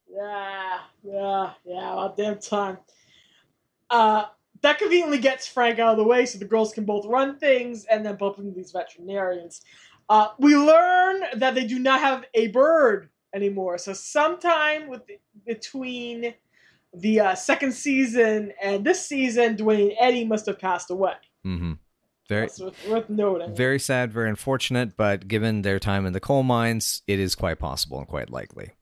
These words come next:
Speaker 1: Yes, indeed. Uh, and then there's that <laughs> weird story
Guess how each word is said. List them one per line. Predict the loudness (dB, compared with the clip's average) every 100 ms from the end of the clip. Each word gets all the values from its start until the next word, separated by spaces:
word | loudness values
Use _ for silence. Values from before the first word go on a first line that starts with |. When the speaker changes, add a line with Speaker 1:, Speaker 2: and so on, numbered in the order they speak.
| _
Speaker 1:
Yes, | -16 -12 -12 -8
indeed. | -6 -4 -4 -4 -6 -10 _ _ _ _ _ _ _ _ _ _ _ -4
Uh, | 0 2 0 -2 -8 _ _ _ 2
and | 4
then | 6
there's | 6 6
that | 6 2
<laughs> | -2 -2 2
weird | 2
story | 0 -14 -10 2 6 8 8 4 0